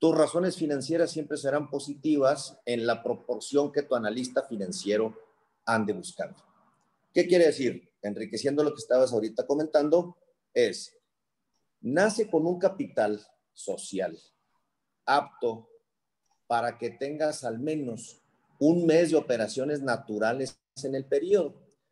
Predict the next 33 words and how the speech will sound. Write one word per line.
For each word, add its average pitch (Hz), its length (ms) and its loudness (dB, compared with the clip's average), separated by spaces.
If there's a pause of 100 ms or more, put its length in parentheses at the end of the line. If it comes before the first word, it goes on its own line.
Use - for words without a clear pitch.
(160)
¿Qué 185 140 2
quiere 196 180 4
decir? 127 460 0
Oye, 147 380 0
tengo 185 200 0
mis 175 180 -2
ingresos 151 360 -2
de - 100 -4
quinientos 123 360 -4
mil 139 140 -2
pesos. 135 380 0
Nace 175 420 0
con - 100 4
un 165 100 0
capital 160 380 2
de 147 80 -2
quinientos 139 380 -8
mil 135 160 -14
pesos. - 400 -8 (960)
La 117 200 4
ley 147 200 0
te 190 100 2
faculta 151 460 0
que 143 100 2
le 113 100 -2
exhibas 151 400 2
a, - 160 -4 (320)
en 104 200 -2
especie, 110 720 -2 (320)
en 98 160 2
numerario 127 640 4 (180)
o 113 140 -4
mixto, 170 640 -4